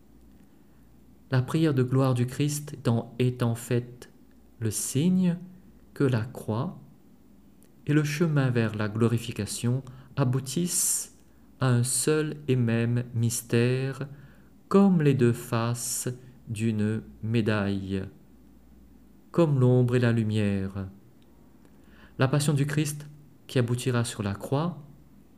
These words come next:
est le commencement de son élévation auprès du Père dans la gloire. Tel est le paradoxe du mystère du salut. Derrière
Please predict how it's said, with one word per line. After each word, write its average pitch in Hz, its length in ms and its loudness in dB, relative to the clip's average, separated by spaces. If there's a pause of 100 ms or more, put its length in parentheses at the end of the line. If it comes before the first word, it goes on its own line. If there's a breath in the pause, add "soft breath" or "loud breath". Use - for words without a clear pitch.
(680)
est 131 80 4
le 123 100 4
commencement 135 720 4
de 123 80 2
son 117 300 0
élévation 113 800 0 (340)
auprès 139 280 0
du 113 140 -2
Père 110 520 0 (200)
dans 127 180 4
la 117 140 2
gloire. 98 800 -4 (1400 soft breath)
Tel 175 180 4
est 160 60 2
le 131 180 4
paradoxe 123 1200 -2 (140)
du 117 160 2
mystère 120 480 2
du 107 100 -4
salut. 107 540 0 (1300)
Derrière 113 720 2